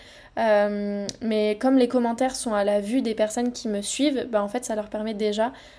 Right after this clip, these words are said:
euh, d'avoir un, une idée de ma personnalité, de, voilà, de comment je suis, et cetera, euh, au quotidien. Donc voilà, pour moi, Instagram, ça va être vraiment, euh, le canal de la création de liens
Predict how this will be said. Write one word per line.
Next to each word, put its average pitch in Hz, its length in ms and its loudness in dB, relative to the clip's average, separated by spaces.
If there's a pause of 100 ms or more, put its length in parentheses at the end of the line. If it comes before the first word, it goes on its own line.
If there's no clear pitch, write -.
(140)
euh, 208 260 6
d'avoir 208 360 2
un, 202 120 -2 (120)
une 214 140 -2
idée 208 180 -2
de 233 80 -4
ma 214 140 -4
personnalité, 214 640 -6
de, 202 320 -8 (320)
voilà, 214 160 8
de 196 100 -4
comment 220 300 -4
je 214 100 -8
suis, 240 260 -4
et 240 80 -2
cetera, 226 500 -2
euh, - 120 -10
au 240 100 -6
quotidien. 233 460 -4 (460)
Donc 294 100 10
voilà, 247 260 12
pour 240 180 0
moi, 254 220 6
Instagram, 240 540 4
ça 247 160 4
va 214 80 4
être 233 300 -2
vraiment, 233 720 2
euh, 208 380 -2
le 233 220 6
canal 240 600 4
de 208 240 -6
la 208 140 4
création 233 520 -2
de 214 140 -4
liens 220 480 0